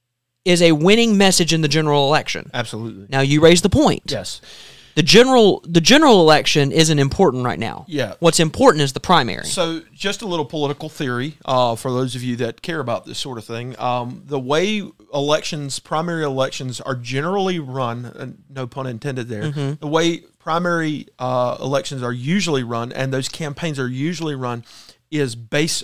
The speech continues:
Speaker 2: driven. By that we mean that you're galvanizing the base, you're, you're saying things, you're using talking points that your base would most likely care about. And what has happened over time is that those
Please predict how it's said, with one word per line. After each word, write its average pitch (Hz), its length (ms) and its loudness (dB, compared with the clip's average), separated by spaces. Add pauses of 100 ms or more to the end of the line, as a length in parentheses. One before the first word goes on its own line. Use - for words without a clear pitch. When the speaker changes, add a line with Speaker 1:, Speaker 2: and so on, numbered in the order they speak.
Speaker 2:
driven. 123 380 -4
By 123 120 4
that 151 220 2
we 151 140 -6
mean 139 220 -6
that 127 120 -10
you're 127 120 -10
galvanizing 156 720 -2
the 135 60 -12
base, 120 360 -12
you're, 123 220 -10 (340)
you're 131 400 -8
saying 185 400 -2
things, 151 340 -6
you're 120 220 -8
using 143 420 -6
talking 170 380 -2
points 147 360 -8
that - 120 -12
your 127 120 -10
base 165 520 -6 (340)
would 131 220 -12
most 139 340 -6
likely 131 380 -4
care 143 240 -6
about. 113 340 -6
And 175 400 -2
what 147 200 -4
has 123 160 -10
happened 190 360 2
over 131 160 -4
time 165 440 -2 (340)
is 143 220 -8
that 135 260 -4
those 180 480 -4